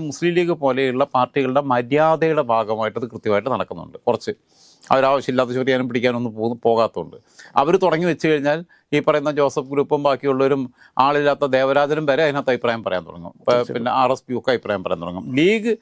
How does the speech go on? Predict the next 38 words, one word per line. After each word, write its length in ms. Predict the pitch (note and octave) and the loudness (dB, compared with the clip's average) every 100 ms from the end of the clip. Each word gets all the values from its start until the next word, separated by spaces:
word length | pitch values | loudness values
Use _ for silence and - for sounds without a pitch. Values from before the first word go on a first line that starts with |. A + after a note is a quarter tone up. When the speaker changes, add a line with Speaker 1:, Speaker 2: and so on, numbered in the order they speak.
| - | -2
Speaker 1:
പിന്നെ 260 | D3+ D3 C#3 | -2 0 0
വളരെ 180 | C#3+ C3+ C3+ | 2 0 -2
കൃത്യമായി 420 | A#2+ C#3 C3+ C3 C3+ | -2 0 0 0 -2
കണിശമായി 520 | A#2 - B2+ A#2+ B2+ | -4 -4 -2 0 0
ഒരു 80 | B2 - | -2 -2
കേഡർഷിപ്പ് 380 | B2 - B2 - - | -2 -2 -6 -8 -4
സ്വഭാവം 380 | B2+ A2+ A#2 B2+ - C3 | 0 2 2 0 -4 -6
മുന്നണിക്കകത്ത് 480 | C3 C#3+ C#3+ C3 C3 B2+ | -2 -2 0 0 0 -2
കൊണ്ടുപോകാൻ 360 | A#2+ A#2+ B2 C3 | 0 0 0 0
പരമാവധി 760 | B2 B2 C3 C#3 C#3+ D3+ D3+ C#3+ | 0 2 2 2 2 2 2 0
അവർ 100 | C3 B2 | 0 -4
വിട്ടുവീഴ്ച 320 | A2+ D3 D3+ C#3+ | -2 0 0 0
ചെയ്യുന്നതിൻ്റെ 360 | B2 A#2 G#2+ G2+ | -2 -2 0 0
ഭാഗമായിട്ട്. 480 | G2 G2+ F2+ - - - - C#3 | 0 -2 -4 -6 -12 -14 -4 -2
പക്ഷേ 180 | B2+ D3+ | 0 0
ക്ഷമയ്ക്ക് 440 | F#2+ F#2 - F3 F#3+ | -2 -2 -2 -2 0
ഒരു 80 | E3 F3+ | 2 2
പരിധിയുണ്ട്, 420 | D#3+ G#3+ F#3+ - B2+ | 2 2 2 -2 0
അത് 100 | C3+ | 2
കഴിയുമ്പോൾ 300 | C#3+ D#3 E3+ | 2 2 0
ചിലപ്പോൾ 220 | D#3 E3+ E3+ | 0 0 2
അവർ 100 | F3+ F3 - D#3+ | 0 -2 -2 2
they 100 | D#3 | 4
will 100 | D3+ | 4
raise 200 | D3+ C#3+ C#3 | 0 0 0
their 120 | B2+ - | 0 0
tongue, 180 | F#2+ F2+ A2+ | -4 -2 -2
അതിനകത്ത് 280 | A#2 C3+ C#3+ | 0 -2 -4
സംശയമൊന്നുമില്ല. 520 | C3+ - A#2+ F#2 E2+ C#2+ - G3+ | -8 -4 -4 -4 -12 -14 -2 0
പക്ഷേ 220 | F#3+ A3+ A3 G3 | 2 2 2 2
യു 80 | G3 G#3 | 4 4
ഡി 40 | |
എഫിൻ്റെ 260 | G3+ G3+ G#3 F#3+ | 2 2 2 4
നേതാവ് 380 | E3+ F3+ G3 G#3 F3 | 0 2 2 2 0
എന്ന 80 | E3 D3+ | 0 0
രീതിയിൽ 220 | D3 D3+ | 0 0
വി 80 | |
ഡി 40 | D3 | 0